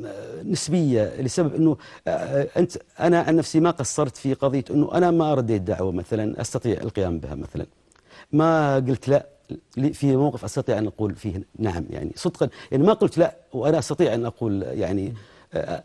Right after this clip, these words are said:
أن ألبي رغبة، أن، أه، يعني أدعى مثلًا لبعض الصالونات الجميلة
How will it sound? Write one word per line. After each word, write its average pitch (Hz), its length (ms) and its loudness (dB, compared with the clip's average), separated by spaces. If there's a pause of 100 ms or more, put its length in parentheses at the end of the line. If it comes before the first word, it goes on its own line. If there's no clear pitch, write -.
(140)
أن 180 220 6
ألبي 120 260 0
رغبة، 90 300 -6
أن، 151 240 2
أه، 135 120 -6 (260)
يعني 147 640 4
أدعى 151 600 2
مثلًا 123 320 0 (240)
لبعض 165 420 2
الصالونات 117 480 -4
الجميلة 110 420 0